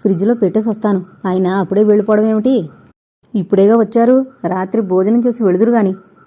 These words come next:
ఈ మధ్య మీరొచ్చినప్పుడు మీ అన్నయ్యని కలవనే లేదు కదా, ఆయన కూడా అదే అన్నారు," అంది. బాబుని తీసుకుని లత అప్పుడే అక్కడికొచ్చింది. భాస్కర్, సుగుణ ఒకరినొకరు ఆనుకునేంత దగ్గరగా కూర్చున్నారు. ఇది చూసిన లత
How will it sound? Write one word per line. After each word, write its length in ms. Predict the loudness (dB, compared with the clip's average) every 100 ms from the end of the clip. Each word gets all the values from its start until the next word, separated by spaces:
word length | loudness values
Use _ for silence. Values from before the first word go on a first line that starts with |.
| _
ఈ 120 | -2
మధ్య 300 | 0 -2 0
మీరొచ్చినప్పుడు 680 | 0 2 0 0 -2 -2 0
మీ 200 | 2 2
అన్నయ్యని 340 | 0 -2 -2 -4
కలవనే 400 | -4 -4 -2 0
లేదు 200 | -2 -2
కదా, 320 | -2 -2 -4 -8 _ _
ఆయన 200 | -6 -4
కూడా 220 | -4 -2 -2
అదే 220 | -2 0
అన్నారు," 420 | 0 -2 -2 -4 -4
అంది. 280 | -4 -4 -6 -12 _ _ _ _ _ -6
బాబుని 440 | -2 -2 0 0
తీసుకుని 540 | 0 -4 -4 -2 -2 -2
లత 280 | -2 -4
అప్పుడే 260 | -4 -4 -4
అక్కడికొచ్చింది. 640 | -2 -4 -6 -6 -4 -6 -8 _ _ _ _ -10
భాస్కర్, 500 | -4 -2 -2 -2 -4
సుగుణ 560 | -2 -2 0 0 -2 -4 -4
ఒకరినొకరు 640 | -4 -2 -2 -2 -2 -2
ఆనుకునేంత 540 | -2 -4 -2 -2 -2 -4
దగ్గరగా 460 | -6 -4 -2 -2
కూర్చున్నారు. 600 | -2 -4 -4 -4 -2 -4 -8 _ _ _ _ _
ఇది 240 | -4 -2 -4 -6
చూసిన 300 | -2 -2 0
లత 480 | -2 -2 -2 -2